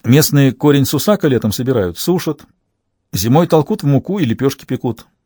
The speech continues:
М, не барская снеть, но есть можно". Отец Никон взял одну, рассмотрел со всех сторон, понюхал. Стрельцы с нетерпением ждали его вердикта.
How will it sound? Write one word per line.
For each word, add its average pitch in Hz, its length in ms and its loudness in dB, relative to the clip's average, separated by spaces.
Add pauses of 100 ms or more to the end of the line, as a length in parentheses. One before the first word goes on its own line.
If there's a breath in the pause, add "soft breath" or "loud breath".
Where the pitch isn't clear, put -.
М, 180 320 -8
не 120 120 0
барская 208 420 -2
снеть, 190 420 -2
но 160 140 0
есть 170 200 -4
можно". 87 360 -4 (1080 soft breath)
Отец 131 400 0
Никон 131 380 2
взял 127 380 0
одну, 147 500 -4
рассмотрел 110 640 -2
со 135 140 -6
всех 135 220 -6
сторон, 131 320 -2
понюхал. 120 580 -2 (640)
Стрельцы 101 640 -4
с 131 120 -4
нетерпением 123 600 0
ждали 123 360 2
его 117 200 -2
вердикта. 117 560 -2